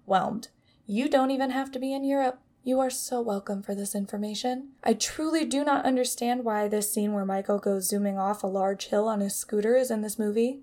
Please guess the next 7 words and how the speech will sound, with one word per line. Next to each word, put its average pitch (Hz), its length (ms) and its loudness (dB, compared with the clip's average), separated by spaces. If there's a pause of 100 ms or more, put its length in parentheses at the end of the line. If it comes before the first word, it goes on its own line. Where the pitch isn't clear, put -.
(260)
It 247 200 6
literally 262 580 4
adds 233 360 2
nothing 220 420 0
to 240 160 -2
the 233 80 2
movie, 247 480 0